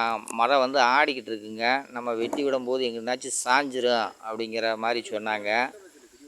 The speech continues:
அது இல்லாம மழை பெய்யறப்ப, மழை பேஞ்ச நேரத்துலையும் வெட்ட மாட்டாங்களாம். கொஞ்சம் நல்லா, ஆ, ஏறுறதுக்கு இறங்குறதுக்கு சௌரியமா இருக்கணும்,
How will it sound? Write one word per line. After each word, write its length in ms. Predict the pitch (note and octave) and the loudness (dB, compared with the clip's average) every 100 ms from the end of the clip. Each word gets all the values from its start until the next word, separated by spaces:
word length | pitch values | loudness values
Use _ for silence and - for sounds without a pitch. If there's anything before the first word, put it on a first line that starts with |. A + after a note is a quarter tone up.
| - | -6
அது 160 | - C#3 | 0 2
இல்லாம 400 | C3+ C3+ C#3+ D#3+ | 6 6 6 2
மழை 320 | B2 B2 D#3 | 4 6 6
பெய்யறப்ப, 840 | D3 C#3+ C#3 C3 A#2+ C3 C3 C#3 | 8 8 8 6 4 4 6 4
மழை 260 | A2+ B2 B2 | 2 2 2
பேஞ்ச 380 | A#2 C#3 D#3 C#3+ | 4 4 4 2
நேரத்துலையும் 560 | C3 C3 A#2+ B2 C#3 C3+ | 4 2 2 -2 -2 0
வெட்ட 220 | A#2 B2+ | 0 0
மாட்டாங்களாம். 680 | A#2+ A2+ A#2 A2 G#2+ A2+ D3+ - _ _ _ _ _ - | 0 0 0 0 2 2 0 -6 _ _ _ _ _ -6
கொஞ்சம் 380 | C3 C#3 C#3+ C#3+ | 0 6 6 6
நல்லா, 460 | C3 C#3 D#3 F#3+ - | 4 6 6 6 0
ஆ, 380 | C#3 B2+ B2+ B2 | 0 4 4 4
ஏறுறதுக்கு 680 | A#2+ C#3 C3+ C#3 B2+ A#2 C#3+ | 6 6 6 4 0 0 2
இறங்குறதுக்கு 580 | C3 B2+ B2 A#2+ A2+ C#3+ | 2 2 0 0 -2 0
சௌரியமா 440 | B2 B2 C3 B2+ A#2 | 2 2 2 0 0
இருக்கணும், 300 | A2+ D3 | 0 -4